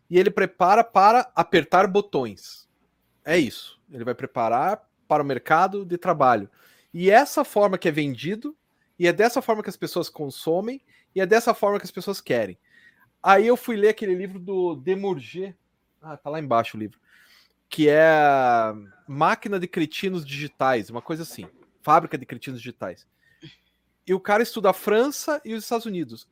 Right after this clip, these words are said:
e ele falou que tá igual lá. As pessoas não leem mais livros, as pessoas só querem ficar no, no Instagram rolando,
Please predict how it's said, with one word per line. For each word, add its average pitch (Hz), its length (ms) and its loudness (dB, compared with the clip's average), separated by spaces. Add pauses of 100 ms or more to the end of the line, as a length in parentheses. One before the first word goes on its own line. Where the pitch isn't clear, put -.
e 196 200 -10 (360)
ele 180 140 -6
falou 190 200 -4
que - 80 -20
tá 196 100 -4
igual 156 320 0
lá. 117 200 -6 (340)
As - 80 -20
pessoas 151 580 -6 (420)
não 160 200 -4
leem 151 220 0
mais 135 180 -6
livros, 214 500 -8
as 165 120 -14
pessoas 151 320 -12
só 147 100 -10
querem 160 240 -6
ficar 151 360 -6
no, 135 260 -6 (420)
no 147 260 -2
Instagram 143 540 2
rolando, 208 840 0